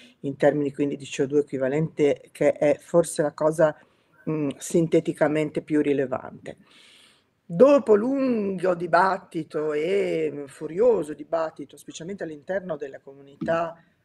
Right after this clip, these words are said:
ehm, più interessate, degli informatici in particolare,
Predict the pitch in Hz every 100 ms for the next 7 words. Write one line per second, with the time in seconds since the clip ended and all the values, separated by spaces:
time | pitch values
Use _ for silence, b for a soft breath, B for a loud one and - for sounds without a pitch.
0 | - 147 143 - 135 131 120 - - -
1 | - _ _ 190 196 180 156 156 - 190
2 | 220 214 - 147 143 143 151 147 - 175
3 | 208 220 151 - 139 147 143 - 170 180
4 | 165 139